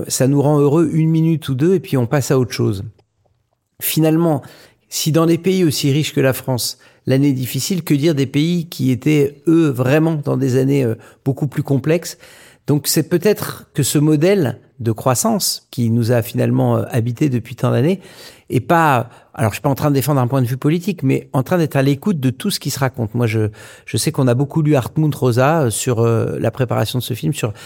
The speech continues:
la théorie de l'accélération, qui, je sais, sert de base à ceux qui défendent le, la décroissance, mais en tout cas, ce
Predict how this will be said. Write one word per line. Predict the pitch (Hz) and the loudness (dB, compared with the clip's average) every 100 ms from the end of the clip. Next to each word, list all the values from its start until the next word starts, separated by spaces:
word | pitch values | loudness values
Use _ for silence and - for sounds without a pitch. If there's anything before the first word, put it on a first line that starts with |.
| - | -4
la | 120 | -2
théorie | 113 135 135 | 2 2 2
de | 131 | 0
l'accélération, | 123 - 135 117 113 - 156 175 - - - _ | 0 0 2 2 0 0 -2 -2 -8 -20 -20 _
qui, | - 113 | -4 0
je | 120 | 2
sais, | 120 175 | 2 0
sert | - 151 127 | 2 2 2
de | 117 117 | 0 -2
base | 123 135 110 - - - | 2 0 0 -8 -14 -8
à | 117 | -4
ceux | - 117 | -2 -4
qui | - 107 107 | -4 -8 -8
défendent | 117 120 131 123 | -4 -2 0 0
le, | 110 | 0
la | 107 107 | 0 -2
décroissance, | 113 - 135 - 185 - | -2 -2 -4 -2 -2 0
mais | 127 120 - - | 0 -2 -10 -6
en | 131 | -4
tout | 120 | -4
cas, | 151 196 | 0 0
ce | - | 2